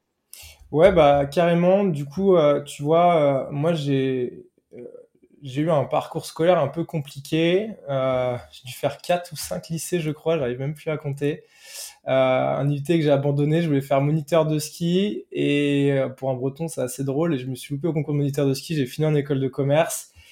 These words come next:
et un peu turbulent, j'ai décidé de me lancer dans l'entrepreneuriat en étant étudiant entrepreneur à la fin de mon bachelor.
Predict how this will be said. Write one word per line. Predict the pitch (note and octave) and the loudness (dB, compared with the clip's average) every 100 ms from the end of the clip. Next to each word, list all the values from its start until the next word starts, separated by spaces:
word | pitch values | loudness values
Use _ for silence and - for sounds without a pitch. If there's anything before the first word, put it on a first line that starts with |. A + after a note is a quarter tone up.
| - _ - | -20 _ -4
et | C3+ C3+ | 0 2
un | C#3 C#3 | 2 0
peu | F3+ | -2
turbulent, | F3 - D#3 D#3 D3+ E3 E3+ | -2 -4 0 4 6 6 6
j'ai | C#3+ | 2
décidé | C3+ - D3 | -2 -2 -2
de | |
me | C#3+ | 0
lancer | C#3 C#3 C#3+ | 0 0 0
dans | C#3+ | 2
l'entrepreneuriat | C3 B2+ - - C3+ D3+ | 0 -2 -8 -2 2 2
en | C#3+ | 0
étant | C#3 C3 | -2 -4
étudiant | B2 D3 C#3+ | -4 -4 -4
entrepreneur | C#3 - C3+ C#3 C3+ | -6 -8 -2 0 0
à | A#2 | -2
la | A#2 | -4
fin | C#3 | -4
de | C#3 | -2
mon | B2 | -2
bachelor. | B2 - C#3 C#3 - | -6 -4 -2 -2 -4